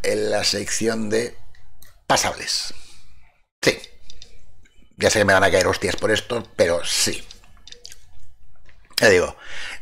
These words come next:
es bastante curiosa y de hecho, y de hecho ya veréis que esta película se volvió a hacer en la saga, pero, eh,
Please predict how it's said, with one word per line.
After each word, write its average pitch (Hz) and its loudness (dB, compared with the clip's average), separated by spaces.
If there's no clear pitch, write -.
es 196 8
bastante 160 6
curiosa 127 4
y 139 4
de 143 4
hecho, 170 2
y 101 2
de 104 6
hecho 107 2
ya 107 6
veréis 113 4
que - 0
esta 98 0
película 104 0
se - 4
volvió 92 4
a 98 6
hacer - 4
en 92 2
la 101 6
saga, 110 0
pero, 165 6
eh, 98 0